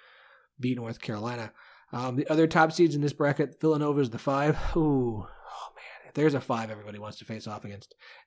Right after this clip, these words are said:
And, uh, Purdue is a four. No, no, and I'm not being sarcastic. Like, Villanova's top two players are out. Like, you want to play. Uh, I, I might pick Winthrop just because of that. Purdue is the four seed.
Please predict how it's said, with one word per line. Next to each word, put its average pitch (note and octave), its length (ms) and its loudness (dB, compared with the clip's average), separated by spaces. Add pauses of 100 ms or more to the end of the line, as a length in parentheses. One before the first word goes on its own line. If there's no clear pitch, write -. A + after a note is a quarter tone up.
And, C3+ 340 -4
uh, C3 100 2
Purdue C#3+ 300 4
is C3 80 4
a B2+ 40 -2
four. B2 220 -4
No, C#3+ 140 0
no, B2+ 100 -2
and B2+ 160 -4
I'm C#3+ 80 2
not D#3+ 140 6
being D#3+ 100 6
sarcastic. A#2+ 600 -4
Like, G#2+ 220 -8
Villanova's A2+ 360 -8
top - 260 -10
two G2+ 140 -10
players F#2+ 320 -14
are E2 80 -16
out. F2+ 160 -16
Like, F#2 240 -18
you G#2+ 140 -8
want G2+ 300 -14
to - 40 -20
play. G2 240 -14 (560)
Uh, - 140 -12 (120)
I, A2+ 180 -6
I - 20 -2
might C3 220 -2
pick - 180 -2
Winthrop A2+ 420 -10
just - 160 -16
because A2 240 -12
of G2 80 -14
that. G2 160 -16 (220)
Purdue E3 260 12
is D3+ 80 10
the C3+ 100 0
four D3+ 240 4
seed. B2+ 360 0